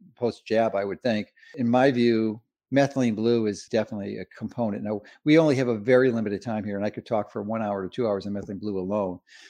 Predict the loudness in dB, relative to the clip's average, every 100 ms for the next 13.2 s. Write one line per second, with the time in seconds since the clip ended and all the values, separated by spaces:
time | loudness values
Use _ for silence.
0 | _ 0 4 4 0 -2 -2 0 0 4
1 | 4 6 2 0 0 0 -4 -2 2 2
2 | 0 -6 -4 -4 -10 -18 _ -8 -6 -4
3 | -4 -2 -2 -2 0 -2 0 -2 -2 -6
4 | -8 -4 -2 -2 -2 -4 -6 _ 0 2
5 | 4 6 6 6 4 4 0 -6 0 0
6 | 0 -4 -2 0 2 2 -2 -2 -2 -2
7 | -2 -4 -4 -4 -6 -6 -8 -8 -8 -8
8 | -10 -10 -8 -8 -8 -10 -10 -10 -8 -4
9 | -4 -4 -6 -6 -4 -2 -4 -6 _ _
10 | _ _ -2 -2 -2 -4 -2 -2 -2 -4
11 | -4 -2 -2 -4 -6 -10 -8 -8 -12 -10
12 | -10 -8 -10 -6 -4 -4 -4 -4 -2 -2
13 | -4